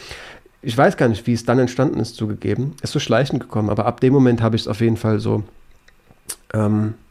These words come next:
nebenher ein bisschen verfolgt. Mit der Zeit hat man dann mitbekommen, okay, ähm, da auf dem, auf der nicht seriösen Seite kannst du das dann auch gucken und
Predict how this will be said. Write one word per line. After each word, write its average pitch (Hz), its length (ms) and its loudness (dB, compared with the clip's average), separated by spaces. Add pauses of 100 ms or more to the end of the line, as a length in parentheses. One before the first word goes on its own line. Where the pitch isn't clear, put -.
(220)
nebenher 127 500 2
ein 143 100 2
bisschen 131 240 -4
verfolgt. 117 560 -2 (580)
Mit 104 160 -6
der 104 80 -2
Zeit 104 300 -4
hat 117 100 -6
man 113 120 -2
dann 104 100 -2
mitbekommen, 101 480 -6
okay, 110 380 -4 (420)
ähm, 110 340 -4 (300)
da 110 220 0
auf - 200 -8
dem, 113 320 0 (480)
auf - 80 -20
der 120 160 2
nicht 117 200 0
seriösen 113 480 2
Seite 113 280 0
kannst 107 240 -2
du - 60 -10
das - 100 -6
dann 104 140 -2
auch - 140 -4
gucken 139 480 0
und 107 360 -6